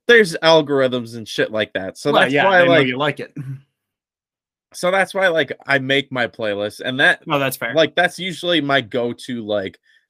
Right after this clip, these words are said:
Speaker 1: I don't know what I wanna listen to, but I wanna listen to music. Been building this playlist throughout the year.
Speaker 2: Mm.
Speaker 1: Let's click on that and listen to that.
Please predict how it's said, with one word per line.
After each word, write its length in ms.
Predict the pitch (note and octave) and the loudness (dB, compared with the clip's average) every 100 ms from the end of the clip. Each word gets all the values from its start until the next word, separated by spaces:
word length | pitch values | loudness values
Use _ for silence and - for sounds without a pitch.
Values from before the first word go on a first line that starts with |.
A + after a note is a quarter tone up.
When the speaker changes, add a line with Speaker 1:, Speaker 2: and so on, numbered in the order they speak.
| _ | _
Speaker 1:
I 140 | A#2+ C3 | 0 2
don't 220 | C3 A#2 | 2 -2
know 100 | B2 | -2
what 160 | A#2 A#2 | 0 0
I 60 | |
wanna 260 | A2 G#2+ G#2 | 0 -4 -4
listen 240 | G#2+ A2+ | -6 -10
to, 160 | G2+ A2 | -10 -8
but 120 | G2+ | -4
I 60 | G2 | -4
wanna 260 | F#2 G2+ G2 | -4 -6 -6
listen 280 | G2+ G2+ F#2 | -8 -10 -12
to 100 | G2 | -8
music. 480 | A2+ A#2 A2+ A2 _ _ _ _ | -6 -2 0 -2 _ _ _ _
Been 140 | A2+ G#2 | -6 -2
building 400 | A#2 A2+ A2 G#2+ | 0 0 -2 -4
this 140 | - | -6
playlist 420 | - A2 A2 - | 0 2 0 -4
throughout 320 | G#2+ G#2+ G#2 | -2 2 2
the 80 | - | 0
year. 420 | A2+ F3 E3+ E3+ _ - | 2 4 4 4 _ -6
Speaker 2:
Mm. 180 | C#3+ C3 | -4 0
Speaker 1:
Let's 180 | B2+ - | -2 -2
click 260 | C#3 B2 | -2 0
on 160 | A#2+ G#2+ | 0 2
that 160 | G#2+ | 0
and 80 | D#2+ | -2
listen 280 | F#2 - F2 | -6 -8 -10
to 100 | F2 | -12
that. 240 | D#2+ E2+ | -12 -14